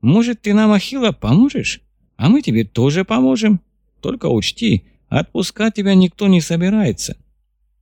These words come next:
"Отчего же?" негромко прозвучало за спиной.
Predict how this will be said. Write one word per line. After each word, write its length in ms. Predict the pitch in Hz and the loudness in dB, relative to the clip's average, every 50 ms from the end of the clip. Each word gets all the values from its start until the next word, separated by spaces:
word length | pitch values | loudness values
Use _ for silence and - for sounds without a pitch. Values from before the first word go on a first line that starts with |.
| _ _ _ _ _ _ _ _ _ _ | _ _ _ _ _ _ _ _ _ _
"Отчего 680 | - 151 190 - _ - - - 285 269 185 104 87 85 | -4 -4 -4 -4 _ -6 -8 -6 -6 -4 -2 -2 -2 -4
же?" 160 | - - - - _ _ _ _ _ _ _ _ _ _ - | -4 -8 -12 -14 _ _ _ _ _ _ _ _ _ _ 0
негромко 500 | 107 117 120 107 - 95 196 185 190 180 | 2 2 2 2 2 0 0 0 -2 -4
прозвучало 520 | - 131 113 120 117 110 - 120 110 104 | -4 -4 -4 -2 -4 -2 -2 -2 -2 -2
за 100 | 98 117 | -2 -2
спиной. 480 | 113 - - 123 117 104 95 85 98 | -4 -4 0 2 2 2 2 0 -2